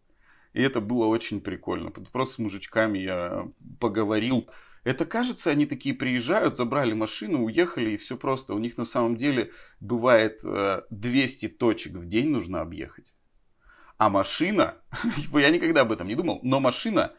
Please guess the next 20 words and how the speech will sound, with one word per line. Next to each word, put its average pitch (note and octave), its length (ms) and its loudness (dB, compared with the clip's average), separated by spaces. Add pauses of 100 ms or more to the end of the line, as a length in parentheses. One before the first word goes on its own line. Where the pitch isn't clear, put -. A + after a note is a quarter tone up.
(180)
высокая F3+ 680 0
очень. - 400 -8 (400)
И C#3 120 -2
каждый C#3+ 400 2
раз, G3 200 6
когда B2+ 260 -2
тебе, B2 280 -2
э, B2 60 4 (100)
в A#2 360 -4
неё C3 260 0
сесть - 500 -2
и G#2+ 260 -6
из A2 220 -8
неё B2 500 0
вылезти, E3 680 -2 (480)
это C3+ 280 0
как C3 260 -2
будто D3+ 280 -2
вот, B2+ 320 -2
э, A#2+ 40 0